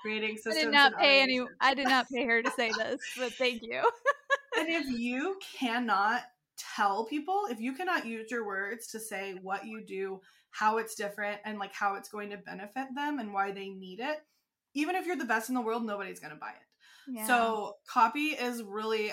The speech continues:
Speaker 1: at the core of, like, sales, right? You're telling people the value, the benefits, what it is you're offering and why it matters. And two, I think, like, for me, copy really is about, like, owning the power of your voice.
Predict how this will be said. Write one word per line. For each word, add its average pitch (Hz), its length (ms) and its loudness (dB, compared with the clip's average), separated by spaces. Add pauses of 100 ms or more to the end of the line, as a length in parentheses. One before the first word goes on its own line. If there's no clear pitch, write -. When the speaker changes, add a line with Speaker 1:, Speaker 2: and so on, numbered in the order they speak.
Speaker 1:
at 214 140 -4
the 220 100 -8
core 202 800 -4
of, 190 520 4
like, 196 280 -6
sales, 202 580 -4
right? 233 160 4
You're 220 140 -2
telling 208 320 -4
people 190 320 -8
the 180 120 -10
value, 254 480 4
the 214 100 -6
benefits, 202 600 -6 (360)
what 220 160 0
it 247 100 -2
is 233 180 0
you're 220 180 -2
offering 220 440 -2
and 202 140 -4
why 185 160 -2
it 175 140 -12
matters. 208 500 -10 (480)
And 427 220 0
two, 285 480 -2
I 277 120 -2
think, 285 300 -6
like, 226 260 -2
for 226 220 -2
me, 214 400 -6 (760)
copy 254 280 0
really 226 260 0
is 208 160 -4
about, 196 280 0
like, 202 280 -4 (240)
owning 220 460 -4
the 214 80 -6
power 202 360 -2
of 190 140 -8
your 185 220 -10
voice. 233 440 -8